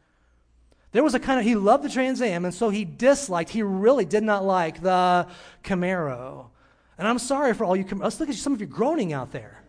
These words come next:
I'm sorry for those of you who are Camaro lovers.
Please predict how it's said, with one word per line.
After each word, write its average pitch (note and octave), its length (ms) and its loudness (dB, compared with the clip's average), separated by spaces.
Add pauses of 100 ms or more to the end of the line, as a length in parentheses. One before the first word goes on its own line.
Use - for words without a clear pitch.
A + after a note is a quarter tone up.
(1600)
I'm A2 160 0
sorry A3+ 720 -2
for F#3 160 -4
those F#3+ 180 2
of F#3+ 60 -4
you G3 100 0
who F#3 80 2
are E3+ 80 2
Camaro F3 420 -2
lovers. C#3+ 600 -6